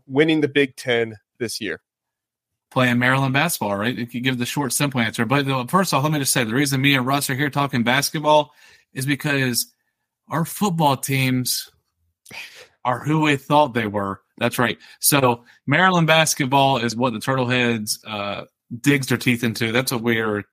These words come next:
Speaker 2: claim to fame. Football, it just means we're another day closer to Maryland basketball.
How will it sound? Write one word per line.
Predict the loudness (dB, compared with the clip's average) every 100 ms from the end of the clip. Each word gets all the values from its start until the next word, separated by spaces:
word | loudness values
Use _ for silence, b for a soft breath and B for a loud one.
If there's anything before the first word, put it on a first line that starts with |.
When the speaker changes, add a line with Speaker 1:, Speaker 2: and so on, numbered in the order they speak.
| -8
Speaker 2:
claim | 0 2 2
to |
fame. | 0 -4 -4 -6 -12 b b b b
Football, | -2 0 0 0 0 -4 -8
it | -6
just | -4 -2
means | 0 -2
we're | -2 -6
another | -4 -2
day | -2 -2
closer | -4 -6 -6 -6
to | -6
Maryland | -6 -4 -4 -4
basketball. | -4 -4 -6 -4 -6